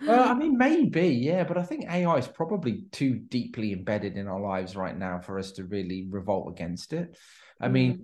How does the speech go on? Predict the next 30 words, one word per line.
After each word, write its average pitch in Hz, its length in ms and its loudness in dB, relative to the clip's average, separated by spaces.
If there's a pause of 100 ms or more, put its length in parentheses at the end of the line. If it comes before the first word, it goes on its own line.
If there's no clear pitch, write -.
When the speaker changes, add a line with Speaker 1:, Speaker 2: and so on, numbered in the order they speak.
Speaker 1:
you 135 100 -6
know, 113 340 2
I 113 160 0
wouldn't 139 240 0
necessarily 123 560 0
trust 110 300 -4
an 107 60 -6
autonomous 95 500 -4
car, 117 580 -2
but, 113 300 2
you 117 140 -4
know, 98 260 -2
I've - 260 -2
got 107 260 2
a, 98 360 0
an 98 100 -6
Alexa 107 480 -2
sitting - 260 -12
in 101 120 -6
the 110 80 -10
corner, 123 420 -4
you 120 140 -4
know, 107 260 -4
that's, - 240 -12 (160)
that's 107 300 -12 (100)
using 117 340 -6
A 123 160 -6
I, 123 220 -6
you 117 160 -10
know. 120 160 -6